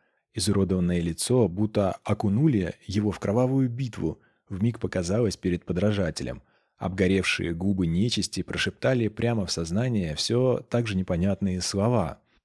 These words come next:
«In mobs oct it». Сноска. «Вспомни, кто ты». На поляне красных цветов, уходящих за горизонт к такому же красному солнцу,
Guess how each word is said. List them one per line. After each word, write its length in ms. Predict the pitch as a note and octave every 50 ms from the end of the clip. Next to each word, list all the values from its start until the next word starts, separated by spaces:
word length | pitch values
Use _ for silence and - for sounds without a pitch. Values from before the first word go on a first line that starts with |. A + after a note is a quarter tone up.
| _ _ _ _ _ -
«In 240 | G2+ G2+ G2+ G2 G2
mobs 640 | G2 G2+ G2+ G#2 G#2+ A2 A2+ A#2 A2 - - - - _
oct 580 | - A2 G#2+ A2 A2+ A2 - - - - A2+ - _ -
it». 520 | - C3+ C3 A2+ G2 F2+ _ _ - - _ _ _ _ _ _ _ _ _ _ _ _ _ _
Сноска. 640 | - - - D3+ C#3+ A2+ - - - - - - _ _ _ _ _ _ _ _ _ _
«Вспомни, 500 | - - - - A#2 B2 C3+ A#2+ F2+ D#2
кто 300 | - - - A2 A#2 A#2+
ты». 240 | A2+ - C#2+ C#2 - _ _ _ _ _ _ _ _ _ _ _ _ _ _ _ _ _ _ _ _ _ _ _ _ _ _
На 120 | - A2+
поляне 380 | A2+ B2+ D#3 D#3 F3 E3+ C3+ G#2
красных 420 | - G2 G2+ A2 G#2+ - F#2 F2
цветов, 560 | - - - E2 _ - - A2+ C3 C3 - _ _ _
уходящих 640 | - - - - F#2 F2+ F#2+ G2 F#2+ - - F2+ F2
за 120 | E2+ F2
горизонт 600 | D#2+ E2+ E2 E2+ F2 F2 G2 G#2 A#2+ A#2+ A2 A2+
к 40 | -
такому 360 | - A2 A2 - F3 F3 C#3+
же 100 | G#2+ F#2+
красному 520 | - - G#2 G#2+ G2+ - - F2+ E2 D2+ D2
солнцу, 580 | - - G2+ A2 B2+ B2 - - - D#2 C#2+